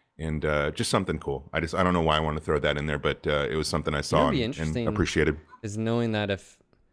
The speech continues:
Speaker 2: the n-,
Speaker 1: Yeah,
Speaker 2: na-,
Speaker 1: ribs aboard.
Speaker 2: naval side of things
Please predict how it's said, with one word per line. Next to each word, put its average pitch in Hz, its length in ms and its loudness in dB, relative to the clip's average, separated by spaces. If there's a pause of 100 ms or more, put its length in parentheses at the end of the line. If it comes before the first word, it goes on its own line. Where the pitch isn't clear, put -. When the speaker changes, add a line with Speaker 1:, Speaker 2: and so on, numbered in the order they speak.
(340)
Speaker 2:
the 104 80 -6
n-, 98 300 -6 (800)
Speaker 1:
Yeah, 98 200 6
Speaker 2:
na-, 107 40 0
Speaker 1:
ribs 131 280 2
aboard. 117 200 -2
Speaker 2:
naval 147 320 4
side 104 320 2
of 95 120 -6
things 95 560 -8